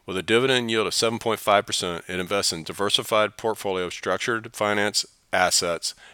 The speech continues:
in the multifamily, single-family rental, and commercial real estate markets in the United States. While I cannot re-, recommend it here, I'm always glad to talk to you about it, so give me a call.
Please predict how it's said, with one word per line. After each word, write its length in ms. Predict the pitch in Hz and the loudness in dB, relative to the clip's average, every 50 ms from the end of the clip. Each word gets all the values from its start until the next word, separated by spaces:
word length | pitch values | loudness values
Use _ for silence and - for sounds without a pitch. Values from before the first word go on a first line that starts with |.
| - _ | -18 _
in 60 | 98 | -8
the 80 | 90 87 | -6 -2
multifamily, 720 | 92 95 107 - 139 117 - 117 104 98 95 95 98 92 | 0 0 0 0 -2 0 0 2 2 2 2 0 -2 -4
single-family 720 | - - - - 117 120 123 117 - - 110 107 107 107 101 | -4 -4 -2 0 0 0 0 -2 0 0 0 2 2 0 0
rental, 400 | 95 95 95 90 90 90 87 - - - - - - | 0 0 0 0 0 -2 -4 -8 -14 -20 -20 -12 -10
and 120 | 95 92 | -10 -6
commercial 400 | - 107 101 107 107 - - 104 | -2 -2 0 0 0 0 -2 -2
real 180 | 95 104 104 101 | 0 0 0 0
estate 260 | 90 - - 92 85 | 0 0 -2 -4 -4
markets 440 | 87 92 90 87 - - 87 - 90 | -2 -2 -2 -2 -4 -4 -4 -4 -4
in 60 | 85 | -4
the 40 | 85 | -6
United 300 | 87 85 85 85 80 - | -4 -4 -4 -2 -2 -4
States. 500 | - - 110 90 73 60 - - - - - _ _ - - _ _ _ - | -4 -2 -2 -4 -4 -4 -6 -8 -8 -8 -10 _ _ -20 -20 _ _ _ -2
While 140 | 98 98 | 2 4
I 80 | 98 92 | 4 4
cannot 400 | - - 107 110 113 117 - - | 2 2 4 4 4 4 4 2
re-, 200 | 113 107 104 110 | -2 -4 0 2
recommend 400 | 110 107 101 - 98 98 92 87 | 2 2 2 2 -2 -2 -2 -2
it 100 | 87 - | -4 -4
here, 360 | - 143 143 139 139 139 131 - - - - - _ | 0 2 4 4 4 2 0 -6 -14 -20 -20 -16 _
I'm 160 | - 120 123 | -4 0 2
always 200 | 123 123 120 113 | 4 4 4 4
glad 200 | - 117 107 104 - | 4 4 2 2 2
to 40 | - | 0
talk 240 | - 113 95 95 | 0 0 0 0
to 80 | - 104 | 0 -2
you 60 | 98 | -4
about 280 | 92 80 92 90 90 90 | -2 0 0 2 2 0
it, 120 | - - | 0 -4
so 120 | - 95 90 | -6 -6 -4
give 200 | - 98 87 80 | -4 -4 -4 -2
me 80 | 90 | -4
a 80 | 87 85 | -4 -4
call. 360 | - - 98 87 69 57 | 0 0 2 2 0 -2